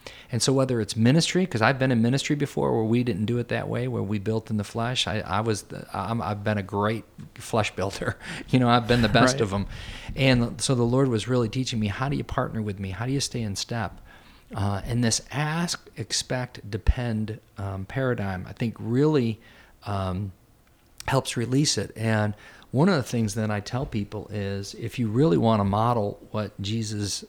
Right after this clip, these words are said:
Speaker 1: um, did in that way, because people always think of it as mystical and, you know, "How do you do this? And it's such a gap, I can't reach it." Well, that's the enemy trying to convince you you can't go there. I always say, "Start with these two simple questions." And you won't believe how many people I've asked, said this to, who've later come back to me and said, "Wow, has this been powerful?"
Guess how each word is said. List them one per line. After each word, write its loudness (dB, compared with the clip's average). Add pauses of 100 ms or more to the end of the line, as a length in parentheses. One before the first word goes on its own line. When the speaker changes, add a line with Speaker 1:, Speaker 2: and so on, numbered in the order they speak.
Speaker 1:
um, -10
did 0
in -6
that -6
way, -6 (760)
because -4
people 2
always 2
think -4
of -2
it -2
as -4
mystical -2
and, -8
you -8
know, -6
"How -2
do 0
you 0
do -2
this? -4
And -4
it's -6
such 0
a 0
gap, -2
I 0
can't -4
reach -4
it." -10
Well, -6
that's 0
the 0
enemy 2
trying 0
to -4
convince 0
you -2
you -4
can't -6
go -4
there. -8 (280)
I -2
always 2
say, -2
"Start 0
with -4
these 0
two -2
simple 0
questions." -6 (600)
And 0
you 4
won't 2
believe 2
how 0
many 0
people -2
I've 0
asked, 0
said 0
this -2
to, -2
who've -4
later 0
come -4
back 0
to -6
me -2
and -8
said, -6
"Wow, -2
has -4
this -2
been -6
powerful?" -6